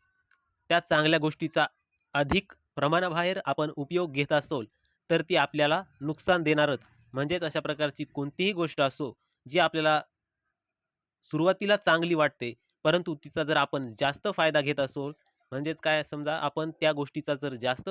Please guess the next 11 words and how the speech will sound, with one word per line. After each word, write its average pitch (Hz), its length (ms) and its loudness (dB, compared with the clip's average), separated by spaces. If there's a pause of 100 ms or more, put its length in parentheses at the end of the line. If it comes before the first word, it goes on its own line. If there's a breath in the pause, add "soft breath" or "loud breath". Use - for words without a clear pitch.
फायदा 139 260 0
घेणार 127 260 -4
असाल 151 280 -4 (440)
तर 175 100 0
ती 170 140 0
आपल्यासाठी 135 600 -2 (160)
नुकसानकारक 160 680 -4 (340)
ठरणार 147 340 0
आहे. 123 200 -2 (420)
म्हणजेच 156 280 -4
काय 170 180 0